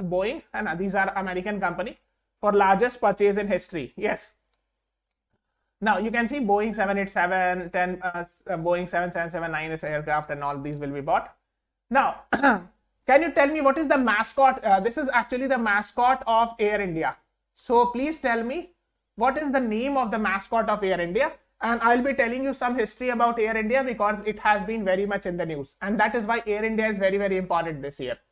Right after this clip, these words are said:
ठीक है? Let me tell you. First, it was established in nineteen thirty-two, and it was actually founded by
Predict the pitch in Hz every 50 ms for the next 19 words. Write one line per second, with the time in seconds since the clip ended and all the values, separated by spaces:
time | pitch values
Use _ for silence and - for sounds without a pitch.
0 | _ _ - 202 214 262 226 - - - _ _ _ _ - 190 190 190 196 165
1 | 160 135 131 123 - - _ _ _ _ _ _ _ - 254 277 285 - 277 233
2 | 247 262 254 - - 233 220 220 240 247 233 254 247 233 220 220 214 226 247 240
3 | 240 247 220 214 226 214 277 349 339 - _ _ _ _ _ _ _ _ _ _
4 | _ _ _ - 180 196 208 220 214 226 214 214 233 240 240 226 233 226 240 226
5 | 233 - 220 233 240 233 226 214 214 214 226 233 220 208 220 247 320 320